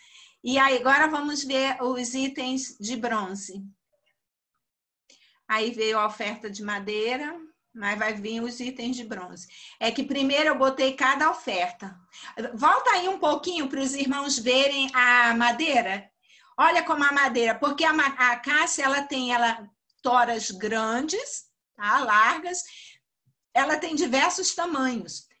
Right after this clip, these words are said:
mas também tem, é, acácia que elas eram finas, madeiras bem finas. Mas essa daí eu peguei uma que, que eu, até hoje existe acácia. <laughs> Aí eu peguei essa foto aí.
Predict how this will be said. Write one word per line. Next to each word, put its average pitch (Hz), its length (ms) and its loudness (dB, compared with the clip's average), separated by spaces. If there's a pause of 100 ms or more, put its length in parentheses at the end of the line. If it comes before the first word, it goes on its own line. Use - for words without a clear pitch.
mas 254 340 2
também 277 500 0
tem, 285 420 -6
é, 233 200 2
acácia 254 440 0
que 294 100 -6
elas 254 260 -2
eram 269 260 0
finas, 247 560 -6
madeiras 220 600 -6
bem 247 340 -6
finas. 202 540 -10 (300)
Mas 208 200 -6
essa 220 260 -6
daí 214 280 -2
eu 240 100 -4
peguei 226 400 -6
uma 233 260 -4
que, 240 300 -12 (300)
que 359 80 -4
eu, 339 200 -2
até 262 340 0
hoje 277 320 0
existe 311 380 -4
acácia. 226 540 -4 (220)
<laughs> 294 240 -6 (420)
Aí 208 200 -6
eu 226 80 -6
peguei 226 280 -2
essa 233 240 -2
foto 220 320 -6
aí. 214 180 -8